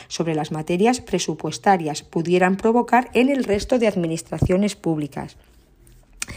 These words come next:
Respetar el ejercicio legítimo de las competencias que cada administración pública tenga atribuidas. Ponderar en el ejercicio de sus competencias propias la totalidad de los intereses públicos implicados y, en concreto,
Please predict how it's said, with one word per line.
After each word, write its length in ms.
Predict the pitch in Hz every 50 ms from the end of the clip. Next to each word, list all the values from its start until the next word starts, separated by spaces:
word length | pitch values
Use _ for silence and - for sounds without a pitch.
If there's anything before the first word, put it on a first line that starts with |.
| - - - - -
Respetar 720 | - 180 185 185 175 - - - 175 160 - 220 254 311 392 -
el 140 | 196 180 180
ejercicio 600 | 185 - - 165 - - 202 190 - - 175 160
legítimo 600 | 160 160 - - 190 196 196 254 247 294 311 285
de 120 | 226 190
las 160 | 208 240 233
competencias 720 | - - 185 180 - 170 151 - 156 160 180 - 262 269 262
que 140 | - 220 196
cada 220 | - 170 165 160
administración 720 | 156 156 160 160 156 156 - - 151 147 - - 185 208 196
pública 480 | - 202 190 208 226 - - 262 254
tenga 260 | - 175 175 196 233
atribuidas. 680 | 214 190 - - 160 139 143 156 160 151 - 127 - - - - - - - - - _ -
Ponderar 560 | - 170 170 170 165 165 160 170 208 262 302 -
en 120 | - 202 190
el 120 | 170 170
ejercicio 560 | 170 - - 165 151 - - 233 226 - 196
de 100 | 165 160
sus 240 | 160 - - - -
competencias 720 | - - 180 156 - 156 156 160 156 156 - - 151 151
propias 480 | - - - 160 156 - 233 254 254 - - - - - - _
la 200 | - 190 233 262
totalidad 500 | 254 320 302 277 233 208 196 190 214 240
de 80 | 226 254
los 180 | 226 196 196 -
intereses 480 | 175 160 - 156 170 175 - 226 214
públicos 500 | - - 190 185 208 208 - 254 247 -
implicados 680 | 185 170 156 - 160 156 - - - 156 156 151 151 -
y, 140 | - 165 165
en 120 | 156 151
concreto, 640 | - - 151 156 151 - 175 196 214 208 285 311